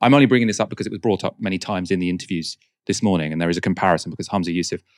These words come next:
has these family members in, in Gaza, and I think Humza Yousaf has shown just an amount of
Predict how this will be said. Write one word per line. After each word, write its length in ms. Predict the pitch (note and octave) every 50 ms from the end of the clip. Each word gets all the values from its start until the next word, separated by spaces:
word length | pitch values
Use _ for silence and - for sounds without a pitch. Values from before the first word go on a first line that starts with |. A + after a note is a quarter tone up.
| _ _ -
has 360 | - G#2+ F#2+ E2 - - - _ _ _ _ _ _ -
these 320 | F#2 E2 - - - - -
family 220 | - F#2 F2 F2+
members 300 | E2 E2 D#2+ D#2 - -
in, 320 | - - G2 E2+ E2+ E2+ - _
in 140 | - F2+ F2
Gaza, 380 | F2 E2+ D#2+ D2+ D#2+ D#2+ D#2 -
and 120 | F2 E2
I 40 | E2
think 180 | D#2 F2+ F#2
Humza 260 | - G2+ F#2+ E2 F2+ F2
Yousaf 240 | E2+ D#2+ - -
has 100 | - F2
shown 240 | - - F#2 E2+ E2
just 200 | D#2+ E2 - - _ - - - - -
an 100 | - -
amount 260 | F#2 F2+ F2+ E2+ -
of 180 | G2+ - - _